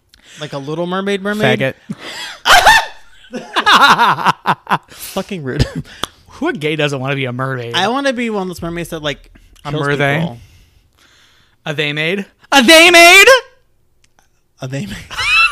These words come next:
Speaker 1: <laughs> A mayonnaise. <laughs> A they maid.
Speaker 2: A mermaid?
Speaker 1: A mermaid? Yeah.
Speaker 2: A murder.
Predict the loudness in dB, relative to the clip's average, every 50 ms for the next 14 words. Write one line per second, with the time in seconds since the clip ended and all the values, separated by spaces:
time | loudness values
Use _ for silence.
0 | -2 -8 -14 -18 -18 -20 -20 -20 -20 -20 -20 -20 -20 -20 -20 _ _ _ _ _
1 | -6 -6 -6 -4 -6 -6 -6 -6 -6 -6 -8 -10 _ _ -4 -2 0 2 2 0
2 | 0 -4 -14 -20 -16 _ -6 -4 -4 -4 -6 -6 -6 -6 -6 -4 -2 -2 -2 -4
3 | -4 -8 -12 -14 -12 -12 -12 -12 -12 -12 -14 -18 _ _ _ _ _ _ _ _
4 | -18 -14 -12 -10 -10 -10 -8 -8 -8 -8 -10 -10 -8 -8 -8 -8 -12 _ _ _
5 | _ _ _ _ _ _ _ _ _ _ _ _ _ _ _ _ -14 -12 -10 -6
6 | -4 -4 -2 -2 0 0 0 0 -2 -4 -6